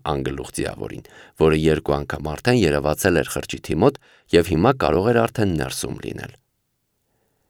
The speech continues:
Եթե շշի մեջ գետ մի կաթիլ գտնելու հույսը չլիներ, նա երևի մինչև առավոտ էլ սիրտ չէր անի տուն վերադառնալ։ Բայց խմելու ցանկությունը վախից ուժեղ էր, և Ֆելիմը, թեպետև վախենալով, մտավ մթին խրճիթը։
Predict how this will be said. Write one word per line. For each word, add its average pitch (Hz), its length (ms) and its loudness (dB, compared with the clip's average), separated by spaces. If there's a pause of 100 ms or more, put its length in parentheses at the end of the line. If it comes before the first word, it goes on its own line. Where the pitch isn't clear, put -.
(520)
Եթե 123 220 6
շշի 170 280 4
մեջ 147 220 6
գետ 92 240 4
մի 104 100 4
կաթիլ 101 380 4
գտնելու 82 400 2
հույսը 80 360 -2
չլիներ, 120 460 2 (320)
նա 87 120 6
երևի 95 340 6
մինչև 127 380 2
առավոտ 101 420 2
էլ 131 80 0
սիրտ 131 320 0
չէր 120 180 2
անի 69 200 -2
տուն - 260 -6
վերադառնալ։ - 640 -6 (1120)
Բայց 87 280 4
խմելու 85 440 2
ցանկությունը 82 600 0
վախից 76 440 0
ուժեղ 87 340 2
էր, 156 140 2 (360)
և 120 240 2
Ֆելիմը, 135 540 4
թեպետև 80 560 0
վախենալով, 82 720 -2
մտավ 82 460 -2
մթին 73 420 -4
խրճիթը։ - 560 -10